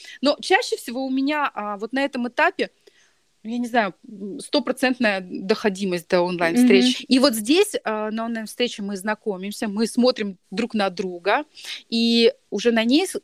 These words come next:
Speaker 1: вот крупными мазками я показываю точки роста. А,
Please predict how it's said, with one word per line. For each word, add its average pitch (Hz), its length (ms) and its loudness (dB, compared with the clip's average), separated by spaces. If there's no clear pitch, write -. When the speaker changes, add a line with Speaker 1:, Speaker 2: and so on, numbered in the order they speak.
Speaker 1:
вот 202 220 -8
крупными 220 460 0
мазками 277 520 2
я 240 200 2
показываю 214 480 -4
точки 214 320 -4
роста. 185 420 -6
А, 190 340 -4